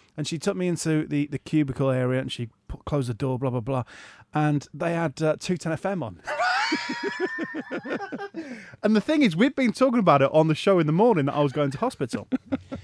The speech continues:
Now, I don't know how this woman's brain computed the, the situation, because she thought the best time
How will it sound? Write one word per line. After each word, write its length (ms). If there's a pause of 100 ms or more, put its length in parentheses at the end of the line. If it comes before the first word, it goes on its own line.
(160)
Now, 280
I 120
don't 120
know 80
how 240
this 200
woman's 320
brain 400
computed 640 (360)
the, 240
the 140
situation, 800
because 420
she 280
thought 180
the 80
best 300
time 420